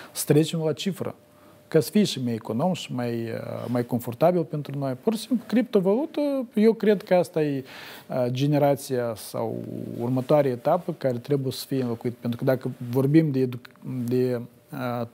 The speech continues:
toată istoria banilor, cum s-a început cu schimbul, pe urmă s-a, uh, a apărut, uh, materialele prețioase, aurul, argintul, cuprul și așa mai departe, pe urmă a apărut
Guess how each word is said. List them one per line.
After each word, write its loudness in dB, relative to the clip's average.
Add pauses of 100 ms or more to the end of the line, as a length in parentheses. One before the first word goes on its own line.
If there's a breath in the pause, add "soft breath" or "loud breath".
(100)
toată 8
istoria 0
banilor, -4 (380 loud breath)
cum 2
s-a -2
început 0
cu -14
schimbul, 2
pe -8
urmă -2
s-a, -6
uh, -6 (380)
a -4
apărut, 0
uh, -2 (640 loud breath)
materialele 2
prețioase, -2
aurul, -2
argintul, -2
cuprul -4
și -14
așa -6
mai -2
departe, -2
pe 0
urmă 4
a 2
apărut 0